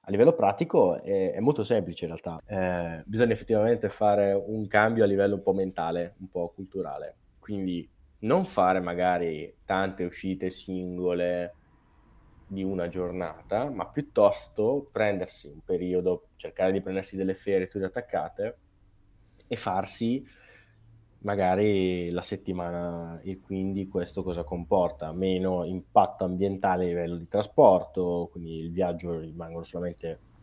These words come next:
due e ti fai, che ne so, una settimana, sono sette uscite, però i viaggi che fai sono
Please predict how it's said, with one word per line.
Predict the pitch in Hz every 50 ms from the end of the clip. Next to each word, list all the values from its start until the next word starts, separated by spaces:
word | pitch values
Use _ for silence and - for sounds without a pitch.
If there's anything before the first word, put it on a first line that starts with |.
| - - -
due | - 101 101 95 90 98 101 123 147 - - -
e | - 98
ti | - -
fai, | - - 92 87 85 85 85 82
che | 80 - 98
ne | 92
so, | - - 85 - - _ _ _ _
una | - 98 92
settimana, | - 98 - - 104 104 95 92 92 101 113 -
sono | - - 101 92
sette | 98 - 110 104 - 120
uscite, | 113 - - 120 113 - 139 -
però | - 104 107
i | 104
viaggi | 95 95 95 92
che | 92 113 104
fai | - - 104 110
sono | 107 - 92 85 80 69 -